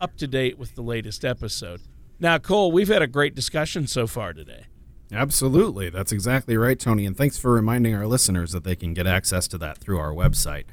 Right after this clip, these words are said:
Speaker 2: Now, today we've been examining some retirement realities.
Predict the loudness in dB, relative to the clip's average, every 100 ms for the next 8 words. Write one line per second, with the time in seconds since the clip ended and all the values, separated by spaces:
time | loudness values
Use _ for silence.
0 | -18 -18 -18 -4 2 2 2 -2 0 2
1 | 2 2 2 0 0 2 4 2 0 0
2 | 2 0 -2 0 2 2 -2 -2 2 4
3 | 2 0 -6 -10 -8